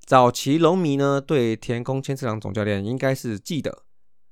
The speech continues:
那田宫总教练哈，是日本野球殿堂级的球员啊，那当时是还没入选啦啊，他是在二零零二年的时候才正式入籍。讲到他选手生涯最精彩的部分，应该是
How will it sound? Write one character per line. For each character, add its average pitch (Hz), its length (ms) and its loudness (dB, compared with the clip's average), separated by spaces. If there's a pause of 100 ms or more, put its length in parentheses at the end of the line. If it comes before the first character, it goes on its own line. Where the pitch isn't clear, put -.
那 165 120 0
田 147 180 0
宫 180 120 4
总 147 100 2
教 131 120 6
练 131 200 6
哈， 110 220 6
是 110 400 -4
日 160 200 0
本 107 240 -2
野 104 160 -2
球 98 220 -4 (100)
殿 139 220 2
堂 104 240 -4
级 101 140 -12
的 98 120 -2
球 98 240 -4
员 92 160 -2
啊， - 120 -16 (300)
那 143 60 0
当 180 220 4
时 139 140 -2
是 143 100 -2
还 123 80 -2
没 113 80 -2
入 123 160 2
选 104 160 -4
啦 62 120 -14
啊， - 200 -14 (220)
他 151 120 0
是 147 120 -6
在 135 220 6
二 147 140 4
零 120 160 2
零 117 120 -2
二 139 160 2
年 101 160 0
的 95 100 -4
时 - 140 -6
候 101 180 -2
才 98 160 -4
正 113 220 -2
式 107 160 -6
入 107 180 -2
籍。 - 300 -18 (800)
讲 123 280 2
到 214 260 2
他 196 240 -4
选 190 220 -2
手 131 120 2
生 156 340 -2
涯 110 520 2
最 175 240 2
精 180 260 -4
彩 110 300 -2
的 107 140 -2
部 127 160 -6
分， 123 180 -2
应 139 80 -4
该 139 180 0
是 120 600 -6